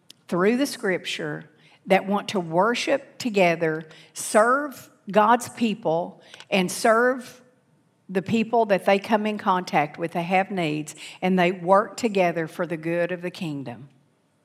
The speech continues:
Everybody needs their own company. That's what we are, isn't it? We have our own company here. There may be people in here tonight. If God wants you here, you're a part of our company.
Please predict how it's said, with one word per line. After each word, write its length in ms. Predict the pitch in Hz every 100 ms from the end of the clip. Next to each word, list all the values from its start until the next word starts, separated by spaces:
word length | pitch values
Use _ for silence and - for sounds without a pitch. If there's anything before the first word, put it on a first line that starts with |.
| _ _ _ _ -
Everybody 560 | 170 170 175 170 175
needs 380 | 175 165 170 165
their 200 | 175 170
own 160 | 156 165
company. 560 | 180 143 - 131 127 - _ _ _ _
That's 220 | 285 285
what 180 | 247 -
we 200 | 180 254
are, 220 | 180 156
isn't 340 | 175 190 247 247
it? 180 | 294 - _
We 140 | 185 180
have 200 | 185 170
our 160 | 165
own 160 | 175 208
company 480 | - 202 - 156 139
here. 320 | - - - _ _ - - -
There 140 | 180
may 180 | 165 175
be 160 | 180 185
people 400 | 208 214 214 214
in 180 | 214 214
here 260 | 220 220
tonight. 520 | 220 240 220 233 285 - - -
If 180 | 196 185
God 260 | 196 190 190
wants 360 | 214 214 214
you 120 | 247 214
here, 380 | 240 247 311 - -
you're 240 | 269 381
a 60 | -
part 320 | - 170 180
of 100 | 196
our 140 | 226
company. 640 | 233 233 196 - 135 143